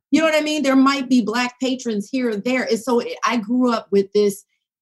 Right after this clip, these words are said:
very different experience about what it meant to be Black in this country.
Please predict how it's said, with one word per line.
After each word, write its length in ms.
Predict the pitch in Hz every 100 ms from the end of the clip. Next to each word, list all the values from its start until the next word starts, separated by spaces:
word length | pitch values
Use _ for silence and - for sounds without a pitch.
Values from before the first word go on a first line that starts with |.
| _ -
very 540 | 175 214 247 269 254
different 400 | 196 220 220 190
experience 880 | 185 - - 208 208 190 170 156 -
about 360 | 165 190 165 160
what 200 | 165 190
it 160 | 185 170
meant 200 | 170 -
to 80 | 156
be 120 | 156
Black 320 | 143 143 139
in 60 | -
this 220 | _ _
country. 360 | 151 - -